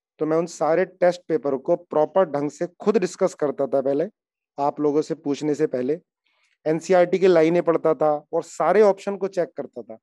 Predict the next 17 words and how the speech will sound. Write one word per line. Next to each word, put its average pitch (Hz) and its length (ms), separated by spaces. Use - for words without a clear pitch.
तो 185 60
लास्ट 170 460
के 226 180
जो 226 140
दो 170 200
तीन 214 200
महीने 180 280
मैंने 185 160
यही 165 220
काम 156 280
किया 139 340
और 147 120
जब 165 140
मैं 180 120
पेपर 175 360
देने 170 240
बैठा 139 300